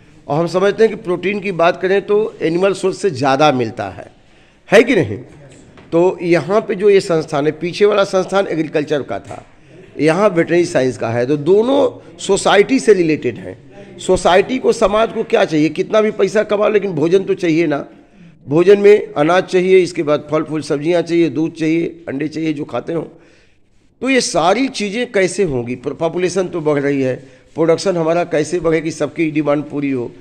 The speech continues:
Nutrition value को fulfill किया जा सके। तो यही जो संस्थान है, ये संस्थान research करके,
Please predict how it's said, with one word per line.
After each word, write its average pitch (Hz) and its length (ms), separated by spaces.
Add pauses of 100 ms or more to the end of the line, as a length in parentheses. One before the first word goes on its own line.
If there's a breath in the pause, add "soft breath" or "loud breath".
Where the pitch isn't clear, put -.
(280 loud breath)
Nutrition 151 440
value 156 300
को 160 320
fulfill 160 300
किया 151 240
जा 139 80
सके। 123 340 (420 loud breath)
तो 160 80
यही 180 380
जो 262 120
संस्थान 147 560
है, 107 220 (420 soft breath)
ये 202 120
संस्थान 208 540
research 165 340
करके, 139 440